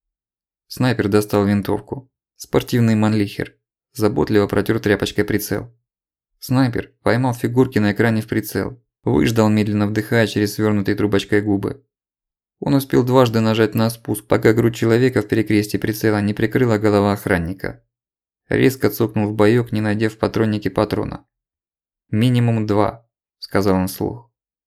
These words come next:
Он работал на людей, боящихся смерти, как собственной, так и чужой.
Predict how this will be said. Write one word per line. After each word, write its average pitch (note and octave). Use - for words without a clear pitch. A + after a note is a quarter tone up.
Он C#3+
работал C#3+
на A#2+
людей, B2
боящихся A2
смерти, -
как -
собственной, G#2
так G#2+
и G#2+
чужой. G#2+